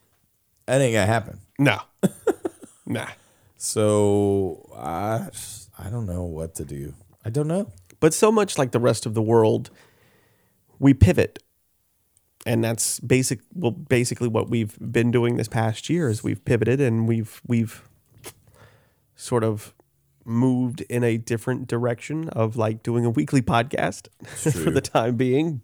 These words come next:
Speaker 2: But, and, and we're doing these classes, of which I had to miss because of the shot, and I haven't had a chance to ask you how that went.
Speaker 1: Oh,
Speaker 2: Um,
Speaker 1: yeah.
Speaker 2: but, uh, yeah, I mean, we just,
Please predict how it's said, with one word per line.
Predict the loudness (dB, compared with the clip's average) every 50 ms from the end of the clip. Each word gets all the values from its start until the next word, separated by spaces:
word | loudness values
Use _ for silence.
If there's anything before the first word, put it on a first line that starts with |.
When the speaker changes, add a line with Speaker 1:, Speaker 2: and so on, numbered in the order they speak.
| _ 0
Speaker 2:
But, | 0 2 2 0 -4 -8 -12 -18 -18 -20 -20 -20 -20 -20 _ _ _ _ _ _ _ _ _ _ _ _ 0
and, | 2 2 2 2
and | 2 2 4
we're | 4 4
doing | 2 2 2 2 2
these | 0 0
classes, | 0 2 2 2 2 2 0 -2 -2 -2 -4 -4
of | -2 0 0 2
which | 2 0 -2 -2 -6 -12 -12 -8 -4
I | -2 0
had | 2 2 2
to | 2
miss | 2 2 0 0
because | -2 -6 -4 -4 -2 -2 -4
of | -4 -6
the | -6
shot, | -6 -4 -4 -4 -4 -4 -6 -8
and | -6 -6 -6
I | -4
haven't | -4 -4 -4 -4 -2
had | -2 -2
a | -4
chance | -4 -4 -6 -6 -6 -8
to | -8 -8 -6
ask | -6 -6 -6 -6 -6 -4
you | -4 -2 -4 -4 -8 -12 -14
how | -10 -6 -4 -4 -2
that | -4 -4 -2
went. | -2 -2 -2 -2 -6 -16 _ _ -20 -20 _ _ _ _ _ _ _ _ -2
Speaker 1:
Oh, | 0 2 2 2 2
Speaker 2:
Um, | 0
Speaker 1:
yeah. | 0 0 0 0 0 0 -2 -4 -2 0
Speaker 2:
but, | 0 0 0 -2 -4 -8 -6
uh, | -4 -2 -2 -2 -4 -4
yeah, | -2 -2 -2 -2 -2 -4 -4
I | -2
mean, | -2 -2 -2 -2
we | -2 -2
just, | -2 -4 -6